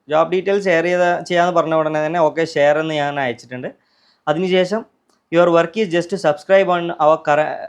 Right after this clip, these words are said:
uh, client's channel." അപ്പോൾ അവരുടെ ക്ലയന്റിൻ്റെ ചാനലിന്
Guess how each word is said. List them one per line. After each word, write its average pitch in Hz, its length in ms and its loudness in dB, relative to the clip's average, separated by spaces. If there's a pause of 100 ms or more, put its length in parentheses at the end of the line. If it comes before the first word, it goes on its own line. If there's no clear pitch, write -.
uh, 151 440 2 (100)
client's 165 300 -2
channel." 127 380 -8 (1500)
അപ്പോൾ 151 180 2
അവരുടെ 170 260 4
ക്ലയന്റിൻ്റെ 170 440 0
ചാനലിന് 165 580 -2